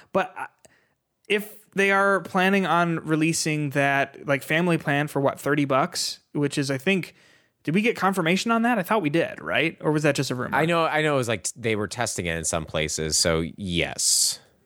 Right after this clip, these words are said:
Speaker 1: Right, but, like, i-, if they are planning on doing that for thirty dollars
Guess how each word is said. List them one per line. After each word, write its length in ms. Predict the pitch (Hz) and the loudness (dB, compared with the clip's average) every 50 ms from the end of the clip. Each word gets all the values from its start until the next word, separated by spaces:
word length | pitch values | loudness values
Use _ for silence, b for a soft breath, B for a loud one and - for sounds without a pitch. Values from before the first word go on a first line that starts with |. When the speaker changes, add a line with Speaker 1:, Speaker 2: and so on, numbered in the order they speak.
| _ _ _ _ _ - | _ _ _ _ _ -4
Speaker 1:
Right, 420 | 175 175 202 208 175 147 131 143 | -2 0 2 2 2 0 0 0
but, 160 | 156 202 190 175 | -2 -2 0 2
like, 300 | 185 180 165 - - B B B B B B B B | 2 0 0 -2 -6 B B B B B B B B
i-, 120 | 202 202 202 - | -2 -2 0 0
if 160 | 190 185 - | 0 0 2
they 160 | 202 190 202 | 2 2 2
are 100 | 208 208 | 2 0
planning 400 | 175 160 175 185 190 196 196 190 | 0 2 2 2 4 4 4 4
on 100 | 185 180 | 2 2
doing 220 | 160 160 165 170 156 | 2 2 2 2 2
that 220 | 156 175 180 170 | 0 0 0 0
for 100 | - 170 | 0 -2
thirty 300 | - - 160 156 156 147 | 0 2 0 2 2 2
dollars 640 | 147 151 165 160 143 127 127 127 135 139 - - | 2 2 2 2 2 0 0 -2 -2 -2 -4 -6